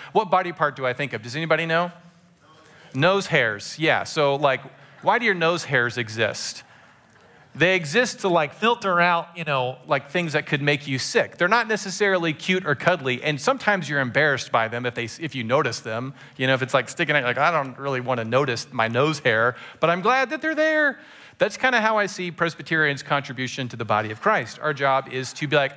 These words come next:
"I don't really know if that's the right application of the verse," or, "Let's study the Hebrew and the Greek for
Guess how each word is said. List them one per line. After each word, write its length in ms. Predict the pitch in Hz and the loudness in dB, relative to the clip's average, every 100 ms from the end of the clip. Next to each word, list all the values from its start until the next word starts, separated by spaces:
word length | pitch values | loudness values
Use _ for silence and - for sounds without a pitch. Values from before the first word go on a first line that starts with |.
| 196 | 0
"I 120 | 240 | 2
don't 220 | 247 190 | 2 0
really 280 | 196 180 165 | -2 0 0
know 240 | 160 156 | 0 2
if 100 | 139 | 2
that's 260 | 151 131 - | 0 0 -2
the 120 | 131 | 0
right 220 | 127 123 - - | 2 2 -2 -2
application 560 | 135 127 139 131 135 | -2 -2 -4 -2 -2
of 140 | 117 113 | -2 -2
the 80 | |
verse," 340 | 110 120 95 - | 0 0 0 -4
or, 80 | 123 | 0
"Let's 240 | 202 208 | 0 0
study 240 | - 220 | 0 0
the 100 | 202 | 0
Hebrew 360 | 160 202 170 175 | 0 0 2 0
and 100 | 156 | 0
the 80 | 131 | 0
Greek 320 | 139 156 131 | 2 0 0
for 280 | - 131 | -2 0